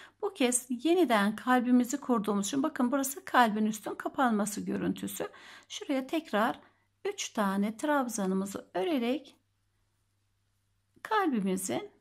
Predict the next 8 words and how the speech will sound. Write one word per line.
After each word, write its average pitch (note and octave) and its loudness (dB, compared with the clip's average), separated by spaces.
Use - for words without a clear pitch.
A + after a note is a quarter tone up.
diğerinin B3 0
alt D4+ -2
kısmını A#3+ -2
kuruyoruz. G3 -4
Bir E4 -6
tanesi F#3 -4
bitiyor, A#3+ -8
diğerisi G#3+ -6